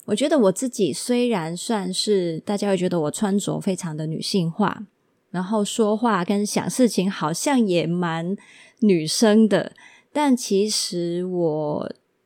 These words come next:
觉得有某一部分的我是不想要被框架的，所以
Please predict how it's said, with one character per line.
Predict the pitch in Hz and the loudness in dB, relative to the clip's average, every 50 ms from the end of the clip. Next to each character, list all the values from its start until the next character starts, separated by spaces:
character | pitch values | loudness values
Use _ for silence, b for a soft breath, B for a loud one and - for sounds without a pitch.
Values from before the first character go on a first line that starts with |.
| _ _ _ _ _ _ _ _ | _ _ _ _ _ _ _ _
觉 | - - 185 185 185 185 214 | -4 0 2 2 4 2 2
得 | 220 269 247 226 214 202 | 2 2 4 4 4 4
有 | 190 180 | 2 2
某 | 180 185 170 156 - | 2 0 0 0 0
一 | - 262 | 0 0
部 | 240 - 311 294 | 2 0 0 0
分 | 277 302 294 247 202 | 2 4 4 4 4
的 | 190 165 | 4 2
我 | 165 147 - - - - - 214 - _ _ _ _ _ _ _ _ _ _ _ _ _ _ _ _ _ _ _ _ _ _ _ _ _ | 0 -2 -4 -4 -6 -8 -10 -14 -14 _ _ _ _ _ _ _ _ _ _ _ _ _ _ _ _ _ _ _ _ _ _ _ _ _
是 | - - - 277 277 262 240 220 202 190 185 175 - - - _ _ _ _ _ _ _ _ _ _ _ _ _ _ _ _ _ _ _ _ _ _ | -10 -6 -2 2 4 6 6 6 6 6 4 2 -2 -6 -10 _ _ _ _ _ _ _ _ _ _ _ _ _ _ _ _ _ _ _ _ _ _
不 | - 269 285 | 0 2 2
想 | - - - - - 165 165 170 | 2 0 0 0 0 0 0 0
要 | 202 220 190 175 | 2 2 2 2
被 | - 214 202 185 | 2 2 2 2
框 | - - - 185 170 175 180 175 | 0 -2 -4 -4 -4 -4 -6 -4
架 | - 208 175 151 - | -2 -4 -2 -2 -4
的， | - - - - 214 - _ _ _ _ _ _ _ _ _ _ _ _ _ _ _ _ | -8 -10 -10 -10 -10 -12 _ _ _ _ _ _ _ _ _ _ _ _ _ _ _ _
所 | - - - 233 233 269 | -14 -4 0 2 2 2
以 | 330 330 277 220 175 - - - | 4 4 4 4 4 2 -4 -12